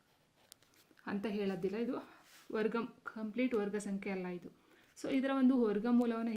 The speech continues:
ಯಾವ ರೀತಿ ಕಂಡುಹಿಡಿಯೋದು ನೋಡೋಣ ಬನ್ನಿ. ನೋಡಿ, ಫಸ್ಟಿಗೆ ನಾನು ಒಂದು ಇದನ್ನ ಹೇಳ್ಕೊಟ್ಬಿಡ್ತೀನಿ, ಯಾವ ರೀತಿ ಮಾಡಿದ್ದೆ ಹೋದ್ ಸರಿ ವರ್ಗವನ್ನ ಮಾಡೋದು ಯಾವ ರೀತಿ ಅಂತ ಹೇಳ್ಕೊಡ್ತೀನಿ ನೋಡಿ. ಈಗ for example ಈಗ ನೂರ ನಲವತ್ತ ನಾಲ್ಕಿದೆ, ಇದು ಒಂದು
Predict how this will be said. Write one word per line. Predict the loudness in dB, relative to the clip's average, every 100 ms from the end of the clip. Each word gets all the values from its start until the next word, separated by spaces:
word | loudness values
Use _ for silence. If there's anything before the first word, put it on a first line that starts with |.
| -2
ಯಾವ | -2
ರೀತಿ | -2 -4 -4
ಕಂಡುಹಿಡಿಯೋದು | -4 -4 -4 -4 -6 -10 _ -20 -20 _ _ -4
ನೋಡೋಣ | -2 -2 -2
ಬನ್ನಿ. | -2 0 -2 -4 -6
ನೋಡಿ, | 0 2
ಫಸ್ಟಿಗೆ | 2 -2 0 2 6
ನಾನು | 6 6 0 -4
ಒಂದು | -2 0 0 0 -6 -6
ಇದನ್ನ | -2 0 0
ಹೇಳ್ಕೊಟ್ಬಿಡ್ತೀನಿ, | -2 -4 -8 -10 -8 -4
ಯಾವ | -2 -2
ರೀತಿ | -4 -6 -4
ಮಾಡಿದ್ದೆ | -2 -2 -2 -4
ಹೋದ್ | -4 -6 -6
ಸರಿ | -4 -4 -8 -20 -20 _ 2
ವರ್ಗವನ್ನ | 2 2 0 0 0 0
ಮಾಡೋದು | 0 0
ಯಾವ | -2
ರೀತಿ | -2 -4
ಅಂತ | -2
ಹೇಳ್ಕೊಡ್ತೀನಿ | -4 -4 -6 -4 -4
ನೋಡಿ. | -4 -4
ಈಗ | -4
for | -2 -2
example | 0 -2 0 0
ಈಗ | 0 0
ನೂರ | -2 -2 -2
ನಲವತ್ತ | -2 -6 -6 -4
ನಾಲ್ಕಿದೆ, | -4 -6 -6 -8 -10 -18 _ _ -20 -20 -20 _ _ _ -8
ಇದು | -2 0
ಒಂದು | 2